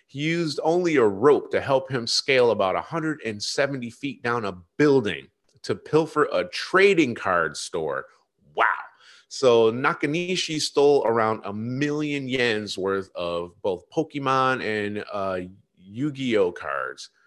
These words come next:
as well as cash to try to pay off personal debt. Ouch. So some Pokemon cards have recently skyrocketed in popularity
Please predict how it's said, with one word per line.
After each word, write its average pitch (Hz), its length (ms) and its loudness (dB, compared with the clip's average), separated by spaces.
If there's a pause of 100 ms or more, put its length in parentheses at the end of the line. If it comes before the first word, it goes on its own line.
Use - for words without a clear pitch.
(320)
as - 100 -18
well 113 180 4
as 98 120 -2
cash 110 480 -2
to 85 100 -18
try 98 240 -2
to 85 80 -6
pay 113 320 -4
off 98 340 -2
personal 87 640 -10 (200)
debt. 73 360 -8 (1160)
Ouch. - 480 -14 (420)
So 101 280 -6
some 151 280 -2
Pokemon 131 540 0
cards 107 460 0
have 95 260 -6
recently 127 400 -6
skyrocketed 101 880 2
in 82 80 -10
popularity 131 880 0